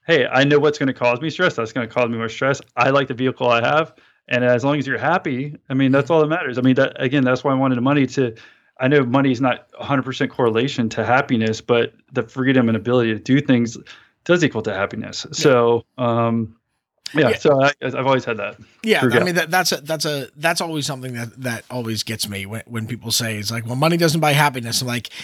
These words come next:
Speaker 2: "Yeah, yeah, yes, you're right. Yes, true." Like, the, the green stuff in your hand isn't what buy, isn't what makes you happy. No,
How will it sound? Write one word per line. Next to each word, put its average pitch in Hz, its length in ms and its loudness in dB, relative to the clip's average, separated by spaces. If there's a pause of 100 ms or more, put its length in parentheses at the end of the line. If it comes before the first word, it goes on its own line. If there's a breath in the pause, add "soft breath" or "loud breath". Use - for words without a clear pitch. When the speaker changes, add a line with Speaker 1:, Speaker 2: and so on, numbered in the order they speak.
(300 loud breath)
Speaker 2:
"Yeah, 311 1300 -2 (160)
yeah, 269 720 0 (340)
yes, 240 460 2
you're 220 140 2
right. 180 320 -10
Yes, 180 440 2
true." - 300 -4
Like, 147 260 -4 (320 loud breath)
the, 165 360 0
the 139 280 -2
green 175 480 -2
stuff 165 340 2
in 143 220 -2
your 139 220 0
hand 139 400 0
isn't 131 340 -2
what 127 180 -4
buy, 113 200 -4 (260)
isn't 147 360 -2
what 127 160 -6
makes 120 260 -2
you 120 80 -2
happy. 107 380 -2
No, 101 460 -6